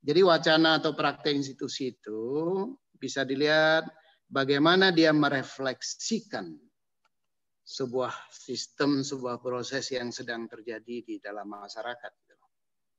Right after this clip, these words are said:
Jadi, eh, re-, refleksi apa itu? Jadi misalnya gini,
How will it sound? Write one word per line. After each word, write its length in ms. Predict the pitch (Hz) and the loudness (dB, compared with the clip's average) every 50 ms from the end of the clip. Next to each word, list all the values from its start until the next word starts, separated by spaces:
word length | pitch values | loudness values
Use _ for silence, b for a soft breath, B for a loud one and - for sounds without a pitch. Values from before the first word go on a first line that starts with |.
| _ _ _ _ _ | _ _ _ _ _
Jadi, 520 | 113 110 107 135 156 160 147 135 127 117 - - _ _ _ _ _ _ _ _ _ _ _ _ _ _ _ | -14 -6 0 2 4 4 4 2 0 -4 -8 -14 _ _ _ _ _ _ _ _ _ _ _ _ _ _ _
eh, 200 | - 135 135 135 139 | -8 -6 -6 -4 -4
re-, 200 | 151 151 156 156 160 156 156 | -4 -4 -4 -6 -8 -10 -8
refleksi 640 | 170 170 170 170 185 175 175 - - - 123 120 | -6 -6 -4 -4 -4 -4 -4 -6 -6 -6 -4 -4
apa 200 | 120 110 92 - | -4 -6 -8 -10
itu? 200 | - - - _ _ _ _ _ _ _ _ _ _ _ _ _ - | -14 -16 -20 _ _ _ _ _ _ _ _ _ _ _ _ _ -8
Jadi 80 | 127 127 | -6 -4
misalnya 280 | 131 131 139 139 139 139 | 0 0 2 2 2 2
gini, 200 | 139 143 139 127 | 2 2 0 0